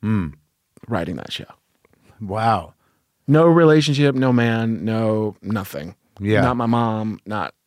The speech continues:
Speaker 2: my grandmother, that thing.
Speaker 1: Right.
Speaker 2: And I want that thing all the time.
Speaker 1: That
Speaker 2: I want to feel that all the time.
Speaker 1: How do you think you can do that? Is it a matter of focus?
Speaker 2: Um,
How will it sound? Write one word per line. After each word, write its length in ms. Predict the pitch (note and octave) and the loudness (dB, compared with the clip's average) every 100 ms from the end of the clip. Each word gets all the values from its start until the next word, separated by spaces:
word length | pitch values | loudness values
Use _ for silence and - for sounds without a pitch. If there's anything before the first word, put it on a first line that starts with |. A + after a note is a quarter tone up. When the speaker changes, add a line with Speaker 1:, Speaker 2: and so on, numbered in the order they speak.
| _ | _
Speaker 2:
my 100 | G2+ | -10
grandmother, 600 | A#2 B2 A#2+ A2+ A2+ G#2+ - _ _ _ _ _ _ _ _ | -4 0 0 0 -2 -4 -10 _ _ _ _ _ _ _ _
that 220 | - E2+ - | -8 -8 -8
thing. 280 | B1 G1+ - _ - _ _ | -10 -10 -16 _ -20 _ _
Speaker 1:
Right. 480 | F#2 G#2 C3+ G2 - _ | -4 0 0 0 -6 _
Speaker 2:
And 120 | C#3 | 0
I 120 | C3 C3+ | 2 4
want 560 | B2+ C3 A#2+ A2+ - - | 4 4 2 -4 -16 -14
that 340 | A#2 A2+ - | -6 -2 -2
thing 340 | - G2+ F2 G2 _ _ _ _ - | -4 -6 -6 -10 _ _ _ _ -12
all 240 | - G3 | -10 -10
the 100 | - | -12
time. 400 | - - - - _ _ _ _ _ _ _ | -14 -14 -14 -20 _ _ _ _ _ _ _
Speaker 1:
That 120 | G#2 | -4
Speaker 2:
I 120 | A#2 C3+ | 0 2
want 260 | C3 A#2 | 2 0
to 120 | - | -4
feel 280 | A2+ - A2 | -6 -2 -2
that 320 | G#2 F#2 F2 - - - - - _ _ _ | -2 -6 -6 -12 -20 -20 -20 -20 _ _ _
all 160 | A#2+ G2+ | -4 -4
the 100 | F#2+ | -8
time. 320 | - G1+ F#2+ _ - - _ _ | -12 -16 -20 _ -20 -20 _ _
Speaker 1:
How 160 | A2+ | -2
do 60 | A2+ | -2
you 100 | A2 | -2
think 240 | B2+ G#2+ | -4 -4
you 100 | A2 | -6
can 220 | G2 G2 F#2 | -6 -8 -4
do 160 | A2+ | -4
that? 260 | G2+ D2+ - _ _ _ _ | -6 -8 -14 _ _ _ _
Is 120 | G2 | -8
it 80 | G#2 | -4
a 60 | G2+ | -2
matter 320 | G#2 G2+ F#2 | 0 0 -4
of 80 | D#2+ | -6
focus? 640 | - G2+ - D3+ - - - - | -4 -2 -2 -10 -10 -20 -20 -2
Speaker 2:
Um, 760 | F#3 F3+ F3+ F3 F3 F3+ F3+ | 2 4 4 2 2 2 0